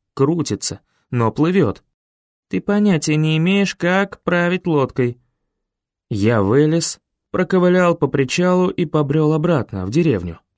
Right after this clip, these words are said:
Там я искал и искал, пока не нашел деревяху, достаточно плоскую, чтобы служить веслом.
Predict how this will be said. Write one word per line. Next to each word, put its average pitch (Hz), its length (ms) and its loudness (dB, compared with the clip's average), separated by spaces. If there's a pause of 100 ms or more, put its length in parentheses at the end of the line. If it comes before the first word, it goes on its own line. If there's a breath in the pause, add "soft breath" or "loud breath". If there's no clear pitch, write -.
(380)
Там 220 220 0
я 180 200 2
искал 170 440 0
и 151 80 4
искал, 170 380 0
пока 143 300 -2
не 160 120 0
нашел 151 400 0
деревяху, 147 580 0
достаточно 139 800 -2
плоскую, 175 480 -2
чтобы 151 280 -4
служить 160 360 -2
веслом. 131 440 -2